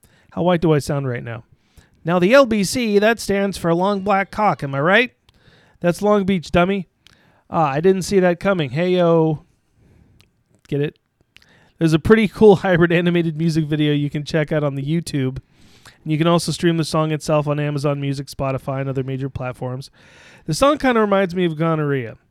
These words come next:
It's catchy, and it came as a surprise. <laughs>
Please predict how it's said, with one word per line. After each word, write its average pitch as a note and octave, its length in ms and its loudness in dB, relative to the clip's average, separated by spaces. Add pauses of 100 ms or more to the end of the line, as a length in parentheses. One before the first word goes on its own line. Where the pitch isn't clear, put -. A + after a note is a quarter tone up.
(160)
It's - 160 -12
catchy, G#3 420 2
and F#3 80 2
it D#3 60 -2
came E3+ 260 -2
as C#3 120 -2
a C3+ 80 -8
surprise. B2+ 600 -8 (2250)
<laughs> F3 100 0